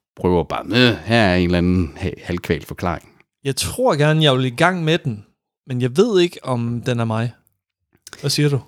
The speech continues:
Speaker 1: Mm, altså, den, du, du er jo ikke bange for, som siger, lidt langsomme dramaer, men hvor der er rigtig meget sådan, det,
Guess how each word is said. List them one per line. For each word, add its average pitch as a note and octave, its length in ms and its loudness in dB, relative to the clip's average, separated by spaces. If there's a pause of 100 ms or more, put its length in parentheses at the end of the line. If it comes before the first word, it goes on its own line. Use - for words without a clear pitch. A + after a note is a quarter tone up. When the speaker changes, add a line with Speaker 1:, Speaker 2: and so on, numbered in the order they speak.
(160)
Speaker 1:
Mm, G#2+ 400 4 (540)
altså, A#2 140 0
den, A#2 220 2
du, B2 80 -10 (1600)
du C#3 120 8
er D3 40 10
jo C3+ 60 8
ikke C#3+ 120 2
bange A#2+ 240 2
for, F2+ 380 2 (280)
som G#2 140 -2
siger, G2+ 140 0
lidt G#2+ 120 0
langsomme G#2 420 2
dramaer, F2 500 -2 (360)
men G2 120 0
hvor G#2 160 6
der F#2 60 2
er E2+ 120 0
rigtig G2 160 0
meget F#2 180 4
sådan, F#2+ 180 0
det, - 120 -10